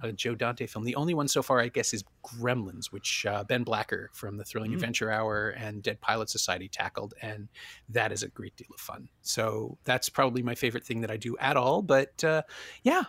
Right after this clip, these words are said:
Speaker 1: um, I'm everywhere. And I'm on Twitter at Norm Wilner, just cranking about politics more often than not, but sometimes I talk about movies.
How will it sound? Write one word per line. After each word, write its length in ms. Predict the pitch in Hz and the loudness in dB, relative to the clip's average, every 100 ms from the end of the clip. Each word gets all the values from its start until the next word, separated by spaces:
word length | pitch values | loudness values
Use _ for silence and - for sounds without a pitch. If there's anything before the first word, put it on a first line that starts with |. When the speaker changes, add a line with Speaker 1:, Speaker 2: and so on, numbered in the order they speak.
| - | 2
Speaker 1:
um, 460 | 170 220 190 156 131 - | 4 6 4 2 -4 -2
I'm 220 | 165 165 | 0 2
everywhere. 340 | 107 104 107 117 | 0 0 2 4
And 100 | 156 | 6
I'm 120 | 160 | 6
on 120 | 147 | 4
Twitter 300 | - 131 127 | 4 2 4
at 160 | 131 - | 2 0
Norm 260 | 123 117 | -2 -2
Wilner, 300 | 104 104 107 | -2 -4 -6
just 240 | 104 107 - _ _ | -2 -2 -4 _ _
cranking 380 | - 104 113 110 | -4 -4 -2 -4
about 180 | 101 92 | -6 -2
politics 440 | 110 113 113 - | 0 0 -2 -6
more 160 | 113 123 | 0 2
often 180 | 127 147 | 2 0
than 120 | 156 | 2
not, 200 | 185 - | 0 0
but 100 | 190 | -2
sometimes 360 | 269 320 190 | 0 0 0
I 40 | 104 | 0
talk 220 | 123 - | -2 -6
about 160 | 98 101 | -8 -10
movies. 240 | 110 131 | -12 -14